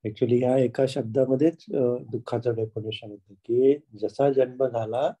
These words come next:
तसं दुःखाला सुरुवात झाली. मग सगळ्यात मोठं दुःख काय? जन्म होणं. पुढे पुढे जाऊन आपल्या सगळ्या गोष्टी लक्षात येतील. त्यानंतर म्हणतात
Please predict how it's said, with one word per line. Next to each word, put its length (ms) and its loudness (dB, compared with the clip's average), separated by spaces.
तसं 320 0
दुःखाला 400 -2
सुरुवात 340 -2
झाली. 480 -6
मग 260 -4
सगळ्यात 440 0
मोठं 380 0
दुःख 260 -2
काय? 300 2
जन्म 280 -2
होणं. 1800 -16
पुढे 280 4
पुढे 300 2
जाऊन 260 2
आपल्या 500 -4
सगळ्या 360 -4
गोष्टी 360 -4
लक्षात 380 -6
येतील. 240 -10
त्यानंतर 500 2
म्हणतात 420 0